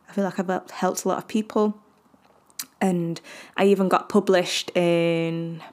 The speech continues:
Pop Sugar magazine around what my Chiron placement is. So my natal is about money, amongst other things. And I did a, I did an article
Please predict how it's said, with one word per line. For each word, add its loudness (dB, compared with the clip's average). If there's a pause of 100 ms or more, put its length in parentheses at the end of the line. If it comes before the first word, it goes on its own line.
(160)
Pop 0
Sugar 2 (960)
magazine 4
around 4 (1300)
what 2
my 6
Chiron 6
placement 2
is. 4
So 4
my 2
natal 0
is -2
about -2 (680)
money, 2
amongst 0
other 2
things. -4 (1700)
And -2
I 0
did 0
a, 4
I -4
did 0
an 2
article 4